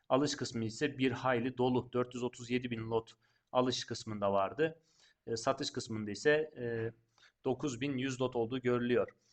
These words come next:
Bunu soran arkadaşlar da oluyor. Hazır yeri gelmişken buna da değinelim. Neden bu adamlar aktif almıyor? Yani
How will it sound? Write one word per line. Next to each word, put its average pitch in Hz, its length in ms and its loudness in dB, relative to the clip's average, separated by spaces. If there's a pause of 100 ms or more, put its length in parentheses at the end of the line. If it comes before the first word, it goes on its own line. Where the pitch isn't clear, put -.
(680)
Bunu 196 320 2
soran 190 300 6
arkadaşlar 180 640 4
da 156 40 6
oluyor. 139 200 6
Hazır 156 200 4
yeri 156 200 0
gelmişken 151 500 2
buna 151 180 2
da 131 100 -4
değinelim. 143 480 -2
Neden 165 440 4
bu 143 120 6
adamlar 131 360 4
aktif - 300 0
almıyor? 123 340 2
Yani 135 280 6